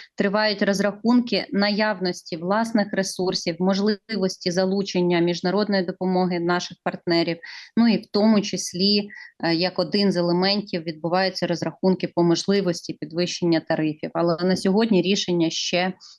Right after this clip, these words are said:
не прийнято, якою може бути ця ціна. До кінця травня у нас діють, е,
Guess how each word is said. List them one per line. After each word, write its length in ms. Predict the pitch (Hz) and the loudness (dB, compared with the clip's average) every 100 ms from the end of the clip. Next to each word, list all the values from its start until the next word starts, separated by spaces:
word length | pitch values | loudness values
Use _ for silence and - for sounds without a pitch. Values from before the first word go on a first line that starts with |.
| _ | _
не 180 | 185 180 - _ | 2 2 -2 _
прийнято, 440 | 170 156 156 156 | 2 2 2 0
якою 420 | 156 160 175 180 | -4 -2 0 2
може 240 | 170 165 170 | 4 2 0
бути 300 | 156 165 165 | -6 -6 -6
ця 200 | - 160 | -4 -6
ціна. 480 | - 175 160 147 - - - - | -2 2 2 2 -2 -12 -12 -6
До 360 | 175 208 226 214 | -2 2 2 0
кінця 560 | - 190 185 - 196 | 0 0 0 0 0
травня 540 | 190 - 185 175 175 165 | 0 -2 0 0 0 2
у 40 | |
нас 260 | 170 165 - | 2 0 -4
діють, 580 | 180 175 165 156 - - | -4 -2 0 -2 -4 -2
е, 340 | 160 156 156 | 0 2 2